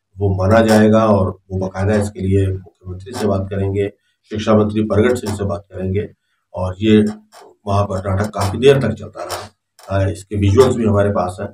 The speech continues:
वो हम आपको दिखाते हैं। और अब आते हैं चंडीगढ़ पर।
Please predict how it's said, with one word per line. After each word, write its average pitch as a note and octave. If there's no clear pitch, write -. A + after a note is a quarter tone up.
वो -
हम F#2
आपको -
दिखाते G2
हैं। C#3
और F#2+
अब A#2+
आते A2
हैं G#2+
चंडीगढ़ A#2+
पर। C#3+